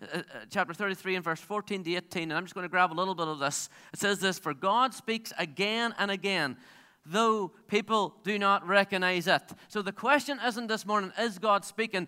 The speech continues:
The question this morning is, are we hearing? And over these next few moments that I share, I, I hope that you yourself hear from God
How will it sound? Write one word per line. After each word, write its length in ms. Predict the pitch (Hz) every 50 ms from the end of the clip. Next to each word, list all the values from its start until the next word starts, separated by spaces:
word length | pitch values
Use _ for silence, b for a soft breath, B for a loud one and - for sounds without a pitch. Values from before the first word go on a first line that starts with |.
| B 165 139
The 100 | 156 185
question 380 | - - 220 254 262 - 220
this 160 | 240 226 -
morning 220 | 202 208 208 202 196
is, 80 | 190
are 260 | - - 202 220 233 208
we 220 | 185 208 208 196
hearing? 460 | 160 - 190 202 185 139 95 87 80 92 - _ _ _ _ _ _ _ _ _ _ B B B B B B B B B B
And 100 | 170 196
over 220 | 208 254 226 277
these 160 | 277 269 240
next 200 | 208 240 233 -
few 180 | - 233 226 202
moments 440 | 196 196 208 214 208 202 - - B B B B
that 120 | 156 160
I 120 | 180 214
share, 460 | 240 240 - - 220 214 208 220 214 B B B B
I, 180 | - 214 262
I 320 | 262 220 262 185 208 247 262
hope 280 | 214 214 214 214 -
that 140 | 196 196 156
you 520 | 170 170 220 277 277 226 196 214 220 208 -
yourself 720 | - 135 147 208 269 277 - - 208 190 190 196 180 B B B B B
hear 280 | B - 190 240 262 254
from 240 | - - 240 220 208
God 400 | 190 202 202 196 196 202 185